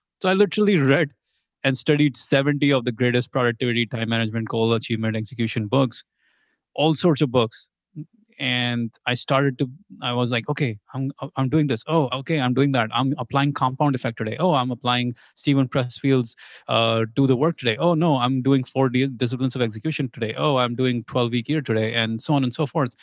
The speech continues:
So my mind just, like, uh, even though I was trying all these different things, I felt like I was still sputtering. I was, like, still, like,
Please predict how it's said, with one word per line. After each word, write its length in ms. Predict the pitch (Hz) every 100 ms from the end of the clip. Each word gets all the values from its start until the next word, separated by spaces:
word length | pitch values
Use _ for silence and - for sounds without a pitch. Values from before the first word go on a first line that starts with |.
| - - -
So 180 | 143
my 200 | 131 127
mind 400 | 120 131 165 160 180 -
just, 260 | - 131 -
like, 160 | 113 -
uh, 100 | 101 - _ _ 180
even 240 | 214 214
though 100 | 196
I 60 | 170
was 180 | 156
trying 440 | - 151 147 190 190
all 220 | 147 170
these 200 | 175 165
different 420 | 151 156 185 160
things, 480 | 151 185 214 - - _ _ _ _ _ _ _ _ -
I 60 | 120
felt 220 | 170 185
like 120 | 170
I 60 | 160
was 140 | 143
still 240 | - 185
sputtering. 640 | - - - 123 123 104 98 _ _ _ _ _
I 80 | 135
was, 120 | 123
like, 200 | 117 120
still, 360 | - - 151 139
like, 220 | 127 113